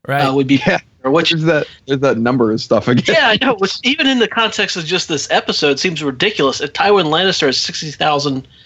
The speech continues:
Speaker 2: soldiers, I mean, it, <laughs> the, the armies of Westeros, you would think, would be able to kick the shit out of these idiots. I mean, just imagine, um, the Dothraki s-, screamers, uh, going against longbows. I think they'd be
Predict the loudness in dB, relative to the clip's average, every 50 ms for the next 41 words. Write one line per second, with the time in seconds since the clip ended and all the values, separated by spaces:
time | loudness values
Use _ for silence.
0 | _ _ _ -4 -2 2 4 4 4 4 2 2 0 0 -2 -4 -4 -2 -2 -2
1 | 0 -2 -2 -4 -6 -10 _ _ _ _ _ _ _ _ _ -2 -2 -2 0 -2
2 | -4 -6 -8 -8 -12 -14 -8 -4 -2 -2 -2 -2 -4 -6 -2 2 2 2 2 2
3 | 0 0 2 2 2 2 2 2 2 2 2 2 2 2 2 2 0 2 0 2
4 | 0 0 -2 -2 -4 -2 0 -2 0 0 0 -2 0 2 2 2 2 0 -2 -4
5 | -4 -4 -2 -2 0 0 0 0 0 0 0 0 0 -2 0 0 2 2 2 2
6 | 0 0 -6 -8 -10 _ _ _ _ _ _ _ _ _ _ _ _ _ 0 2
7 | 2 4 4 2 0 0 0 0 0 2 2 2 0 0 -2 -2 -2 -4 -2 0
8 | 2 2 2 2 0 -4 -8 -8 -4 -2 0 2 2 0 -2 -6 -6 0 2 2
9 | 2 2 2 0 0 0 0 0 -2 -2 -2 -4 -6 -10 _ _ -6 -6 -6 -2
10 | 0 0 2 4 4 4 4 2 0 -4 -8 -12 -16 -18 _ _ -6 -2 0 0
11 | 0 0 0 0 2 2 4 4 2 2 2 0 0 0 0 0 2 2 2 2
12 | 2 0 0 -2 -2 -2 -4 -6 -4 -4 -4 -2 0 0 0 2 2 0 0 0